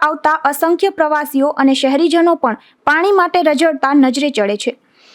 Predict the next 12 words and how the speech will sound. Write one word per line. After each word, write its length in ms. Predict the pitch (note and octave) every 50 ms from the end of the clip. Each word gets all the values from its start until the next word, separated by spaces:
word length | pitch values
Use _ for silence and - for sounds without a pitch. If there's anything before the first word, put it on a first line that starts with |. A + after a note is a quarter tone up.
| - - - - _ -
આથી 300 | A3 A#3+ B3 - C4 B3+
પોરબંદર 440 | - B3 A#3 A#3 B3 B3+ B3+ B3 B3
શહેરમાં 520 | - C4+ C4 C4+ D#4+ E4 D#4+ D4+ D#4 D#4
પીવાનું 420 | D#4 D4+ D4+ E4 F4 F#4+ G4 - -
પાણી 240 | E4+ E4 E4+ F4 D#4
વિતરણ 300 | E4 - - D#4+ D#4+ D#4+
કરવાની 420 | D4+ D#4 C#4+ C#4+ D4+ D4+ D4 D4 C4+
જવાબદારી 640 | C#4 C#4 C4 C#4 C4+ B3 A#3 C4 B3+ B3+ C4+ B3+
જેની 280 | A3+ C4 B3+ B3+ B3+ B3
છે, 220 | - - C4+ C#4
તે 140 | C4+ - C#4+
પાલિકા 480 | C#4+ - C4 C4+ D4+ E4 - - G#3 -